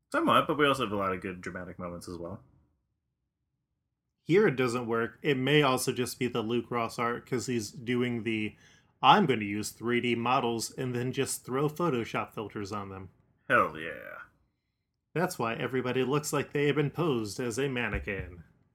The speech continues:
Speaker 2: Issue six, uh, features the stories Aunt May, Gwen Stacy, and Mary Jane, written by Brian Michael Bendis, with pencils by Mark Bagley, inks by Andy Lanning, and color by Paul Mounts.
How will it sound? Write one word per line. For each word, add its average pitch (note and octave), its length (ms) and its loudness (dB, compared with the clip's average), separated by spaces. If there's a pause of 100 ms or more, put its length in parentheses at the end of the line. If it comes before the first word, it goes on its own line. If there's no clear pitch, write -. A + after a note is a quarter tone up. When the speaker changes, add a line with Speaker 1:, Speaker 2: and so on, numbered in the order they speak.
(1300)
Speaker 2:
Issue D#3+ 320 4
six, G#2+ 500 -2 (380)
uh, B2 380 4
features B2 500 -2
the A2+ 160 -2
stories G#2+ 440 -6 (100)
Aunt D3+ 200 6
May, C#3 340 4
Gwen B2 280 -2
Stacy, B2+ 540 0
and G#2 360 -2
Mary G#2 260 -2
Jane, A#2 260 -2
written G#2+ 180 -4
by G#2 180 -4
Brian G#2+ 300 -4
Michael A#2+ 260 -4
Bendis, D#3 520 -2
with - 160 -8
pencils A#2 320 -4
by G#2 160 -2
Mark G#2 260 -4
Bagley, B2+ 360 0
inks D3+ 200 -2
by A#2 160 -4
Andy A2+ 280 -4
Lanning, C3+ 340 -2
and G#2 120 -4
color A2 220 -6
by G2+ 180 -6
Paul G#2+ 260 -4
Mounts. E3 440 -4